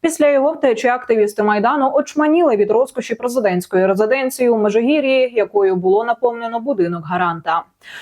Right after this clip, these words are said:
Чого тільки вартий золотий батон, який знайшли в особняку легітимного, а також автопарк, який налічував близько сорока транспортних засобів на загальну вартість майже тридцять мільйонів гривень.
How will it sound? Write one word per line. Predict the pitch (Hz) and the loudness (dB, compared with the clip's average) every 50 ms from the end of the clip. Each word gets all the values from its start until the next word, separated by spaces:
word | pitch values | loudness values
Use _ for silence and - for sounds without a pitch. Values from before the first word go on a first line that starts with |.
| - - | -10 -4
Чого | - 311 392 415 | 0 0 0 2
тільки | - 349 - - 330 | 0 -2 -2 0 0
вартий | 311 339 339 330 339 320 294 | 2 2 2 0 2 0 2
золотий | 254 277 277 277 277 294 294 | 2 2 2 2 2 2 2
батон, | 254 277 277 - 330 359 330 262 | 0 0 0 0 0 0 0 0
який | 220 202 202 277 294 285 247 | 0 0 0 0 0 0 0
знайшли | 233 226 202 208 - 254 262 | 0 -2 -2 -2 0 0 0
в | 240 | 0
особняку | 220 220 226 208 208 208 208 - 233 | 0 0 -2 -2 -2 -2 -2 0 0
легітимного, | 220 214 202 208 226 226 269 214 175 175 180 180 180 180 180 175 - _ - - _ | 2 2 2 2 0 0 -2 -4 -2 -2 -2 -2 0 0 0 -2 -4 _ -20 -12 _
а | - 330 | -2 0
також | 320 302 262 - 180 190 | 0 0 -2 -2 -4 -4
автопарк, | 175 156 - 180 - - 269 294 294 285 - | -4 -4 -4 -4 -2 0 0 0 0 -2 -4
який | 185 - 202 214 226 | -4 0 0 0 0
налічував | 220 196 196 214 208 - 208 190 190 175 | 2 0 0 0 0 0 0 0 0 0
близько | 175 190 226 247 - - - 220 | 0 0 0 0 -2 -6 -8 -6
сорока | 220 220 202 180 - 190 185 185 | -2 -2 -2 -2 0 -2 -2 -2
транспортних | 185 185 180 180 180 - - 180 - 185 185 180 | 0 -2 -2 -2 -4 -8 -12 -12 -6 -4 -2 0
засобів | 180 196 208 208 - 214 202 220 214 220 | 0 0 0 0 -2 -2 0 0 0 0
на | 254 277 | 0 0
загальну | 240 226 202 185 170 165 165 165 170 | 0 0 0 0 -2 -2 -2 -4 -4
вартість | 175 208 226 - - - 226 220 - - | -2 -2 -2 -2 -4 -6 -8 -8 -6 -4
майже | 294 311 262 220 185 180 175 | -2 -2 -2 0 -2 -2 -4
тридцять | - - 175 196 202 - 190 - | -4 -2 -2 -2 -2 -4 -6 -2
мільйонів | 175 180 185 180 180 185 185 | 0 0 2 2 0 0 -2
гривень. | 185 190 190 185 170 175 170 165 | 0 0 0 0 0 -4 -6 -10